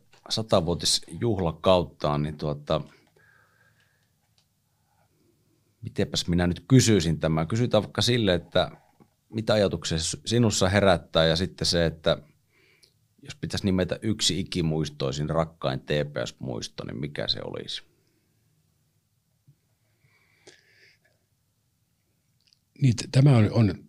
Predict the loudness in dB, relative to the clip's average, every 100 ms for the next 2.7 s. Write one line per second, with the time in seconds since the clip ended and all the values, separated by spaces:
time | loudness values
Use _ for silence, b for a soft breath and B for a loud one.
0 | -2 -2 4 6 6 4 B B B B
1 | B -20 -10 0 4 4 4 6 6 6
2 | 4 2 -4 2 4 4 2